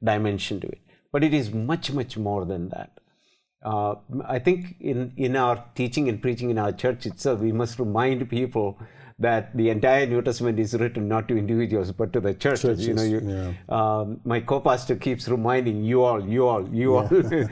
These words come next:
Speaker 1: <laughs> Sometimes we have the text on the board.
Speaker 2: We
Speaker 1: And
Speaker 2: don't
Speaker 1: in
Speaker 2: have
Speaker 1: the
Speaker 2: a second person plural in
Speaker 1: <laughs>
Speaker 2: English,
Speaker 1: In
Speaker 2: so
Speaker 1: English,
Speaker 2: <laughs>
Speaker 1: so, uh, but that's how it is written, you know,
Speaker 2: Mm-hmm.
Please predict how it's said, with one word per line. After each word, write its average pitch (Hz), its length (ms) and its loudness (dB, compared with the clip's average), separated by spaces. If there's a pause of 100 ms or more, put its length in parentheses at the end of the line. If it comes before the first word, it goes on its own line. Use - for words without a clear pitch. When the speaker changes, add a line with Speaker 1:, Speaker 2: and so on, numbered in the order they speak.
(140)
Speaker 1:
<laughs> - 80 -12
Sometimes 135 380 2
we 135 80 4
have 135 200 4
the 127 100 4
text 147 420 0
on 131 180 4
the 127 80 4
board. 135 320 2
Speaker 2:
We - 60 -6
Speaker 1:
And 127 160 6
Speaker 2:
don't 120 100 6
Speaker 1:
in 127 60 4
Speaker 2:
have 135 140 6
Speaker 1:
the 131 40 6
Speaker 2:
a - 20 2 (120)
second 131 200 0
person 131 320 2
plural 143 460 6
in 117 180 2
Speaker 1:
<laughs> 135 60 4
Speaker 2:
English, 139 320 4
Speaker 1:
In 151 80 4
Speaker 2:
so 147 80 4
Speaker 1:
English, 127 560 4
Speaker 2:
<laughs> - 120 -2
Speaker 1:
so, 123 320 4 (340)
uh, 135 180 0
but 135 140 -2
that's 147 260 2
how 156 80 4
it 151 80 4
is 131 220 2
written, 170 440 2
you 123 140 -2
know, 113 80 2
Speaker 2:
Mm-hmm. 117 140 0